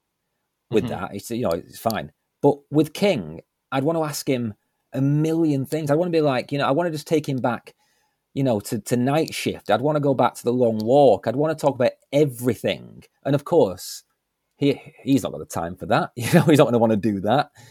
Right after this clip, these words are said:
Speaker 1: So I think it would be quite painful for me to restrict it to,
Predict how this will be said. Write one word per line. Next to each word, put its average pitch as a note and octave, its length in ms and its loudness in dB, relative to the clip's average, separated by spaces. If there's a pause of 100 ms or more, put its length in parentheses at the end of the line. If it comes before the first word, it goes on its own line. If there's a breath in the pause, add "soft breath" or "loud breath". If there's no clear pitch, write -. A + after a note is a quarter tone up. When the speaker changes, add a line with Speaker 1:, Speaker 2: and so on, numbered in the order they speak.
(120)
Speaker 1:
So - 220 4
I C#3+ 100 2
think G3+ 220 0
it F3+ 80 0
would D3+ 140 0
be C#3+ 100 2
quite C#3 380 -4
painful - 680 -2 (360)
for A#2+ 80 -2
me A2 180 0
to G#2 140 -8
restrict - 580 -4
it E2 180 -8 (100)
to, F2 380 -8